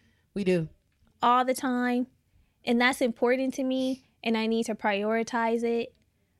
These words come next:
Speaker 2: Honestly, truly, whatever that looks like for me, I'm figuring out what the recipe is. And I just know that I need to connect and stay connected.
Speaker 1: Yes. Dittoing that, echoing that.
Speaker 2: So for sure, that's something that I wanna work on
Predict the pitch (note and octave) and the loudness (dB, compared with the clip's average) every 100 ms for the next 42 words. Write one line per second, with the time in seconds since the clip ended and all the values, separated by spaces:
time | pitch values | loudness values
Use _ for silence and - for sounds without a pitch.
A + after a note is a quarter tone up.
0 | _ - A#3 A#3 A#3 - B3 A#3 A3+ - | _ -2 0 2 2 0 -2 -2 -4 -2
1 | A#3+ A3+ A3+ A3 G3+ G#3 A3 G#3 G3+ F#3+ | 0 0 0 -2 0 -2 -2 -2 -2 -2
2 | G3 - G#3 G#3+ A3+ G#3 G3+ A#3+ A3+ A3 | -4 -2 -4 -4 -4 -4 -2 -2 -2 -2
3 | G3+ G#3 F#3+ F#3 F#3 - F#3 G3 G3+ F#3+ | -4 -4 -4 -4 -6 -6 -8 -8 -4 -6
4 | - - - A3 G#3+ B3+ C4 - E3+ - | -6 -12 -8 -4 -2 0 -2 -6 -12 -8
5 | G#3+ - A3+ A3+ B3+ A#3 A3 G#3 G3+ G#3 | -8 -2 -2 0 0 -2 -2 -2 -4 -4
6 | G#3+ - A3 A#3 G#3+ G#3 - - _ - | -4 -6 -4 -2 -2 -4 -8 -18 _ -10
7 | A3 - G3 F3+ - - - - G#2 F#3 | -10 -4 -4 -4 -10 -18 -18 -18 -12 -4
8 | E3+ D3+ C#3+ - - _ _ _ - - | -2 0 -2 -6 -20 _ _ _ -20 -10
9 | E3 F3+ D#3 C3+ C3+ B2 - E3+ - A#2+ | 0 2 2 0 -2 -4 -2 -2 0 -2
10 | B2+ A#2+ A2+ - _ _ - D4 C4 - | -2 -4 -6 -8 _ _ 2 4 4 2
11 | C#4 - D4 D4 C4+ B3 - B3 A#3+ A3+ | 0 2 4 4 4 2 2 2 2 2
12 | A3+ A3+ A3 G#3+ G#3+ A3+ A3 A3+ | 2 0 2 0 0 0 2 2